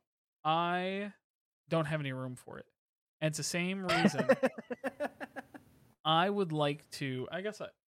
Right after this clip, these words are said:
Speaker 1: I could mount it right here next to my computer, but, um,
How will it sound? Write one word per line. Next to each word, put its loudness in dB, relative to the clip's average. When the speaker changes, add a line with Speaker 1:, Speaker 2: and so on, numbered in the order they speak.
Speaker 1:
I -14
could -10
mount -10
it -10
right -10
here -12
next -14
to -20
my -20
computer, -16
but, -10
um, 0